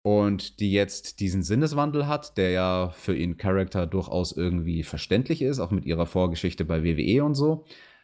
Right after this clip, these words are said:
Aber mich irritiert's ein bisschen, dass sie jetzt scheinbar, ich möchte da nicht zu voreilig sein, aber dass sie da jetzt scheinbar komplett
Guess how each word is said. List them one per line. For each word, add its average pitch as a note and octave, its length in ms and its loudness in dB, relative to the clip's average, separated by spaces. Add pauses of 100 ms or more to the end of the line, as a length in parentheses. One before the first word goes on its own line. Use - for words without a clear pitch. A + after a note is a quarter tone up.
(280)
Aber C3 720 2 (200)
mich G2+ 240 -2
irritiert's G#2+ 540 -2
ein F2+ 220 -4
bisschen, D#3+ 680 0 (760)
dass G#2+ 220 0
sie B2+ 200 0
jetzt C#3 400 0
scheinbar, D3 1200 0
ich G#2+ 140 -4
möchte A2+ 160 -4
da C3+ 80 0
nicht C3 160 -2
zu A#2+ 80 -8
voreilig A#2+ 300 0
sein, G#2+ 200 0 (220)
aber G2+ 180 4
dass G2 160 2
sie B2 120 2
da B2 120 4
jetzt A2 280 -4
scheinbar C#3 1080 0 (160)
komplett C3 540 0